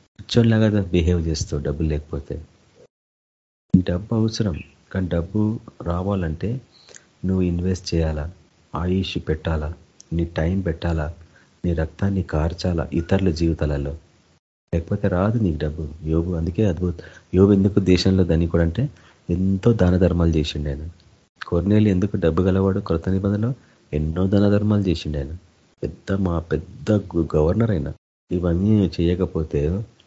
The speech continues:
ఒక దినం నువ్వు ఎట్లా తీర్పు తీరుస్తావు? చూడండి, కీర్తనల గ్రంథము డెబ్బై ఐదవ అధ్యాయం. దీని తర్వాత నేను వాక్యాన్ని క్లోజ్ చేస్తా. వీలైతే రేపు దినాన మరి కొంచెం ధ్యానిస్తాం మనం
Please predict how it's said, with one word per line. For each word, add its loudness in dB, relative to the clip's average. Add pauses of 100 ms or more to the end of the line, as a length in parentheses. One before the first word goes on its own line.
(240)
ఒక 2
దినం 0
నువ్వు -2
ఎట్లా -4
తీర్పు -4
తీరుస్తావు? -6 (640)
చూడండి, -2
కీర్తనల -4
గ్రంథము -2
డెబ్బై 0
ఐదవ 2
అధ్యాయం. -4 (800)
దీని -2
తర్వాత -2
నేను -2
వాక్యాన్ని -6
క్లోజ్ -8
చేస్తా. -18 (1300)
వీలైతే -2
రేపు -2
దినాన -2
మరి -4
కొంచెం -6
ధ్యానిస్తాం -6
మనం -10